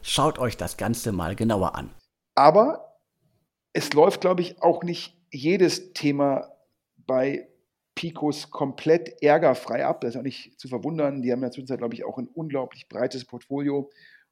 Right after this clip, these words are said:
Speaker 2: Und, äh, ja, äh, ja, wo gehobelt wird, da <laughs> ab und zu,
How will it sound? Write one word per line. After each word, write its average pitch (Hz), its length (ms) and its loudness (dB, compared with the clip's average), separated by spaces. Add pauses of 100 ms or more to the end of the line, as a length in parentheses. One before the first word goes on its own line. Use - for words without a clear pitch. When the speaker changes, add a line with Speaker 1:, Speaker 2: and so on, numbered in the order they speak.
Speaker 2:
Und, - 360 -6
äh, - 260 -8 (280)
ja, 120 260 -2
äh, - 60 -10 (840)
ja, 123 260 -6 (540)
wo 131 160 -6
gehobelt 139 420 0
wird, 135 220 -2
da 120 240 -2 (800)
<laughs> - 0 -
ab - 320 -8
und 143 120 -2
zu, - 340 -6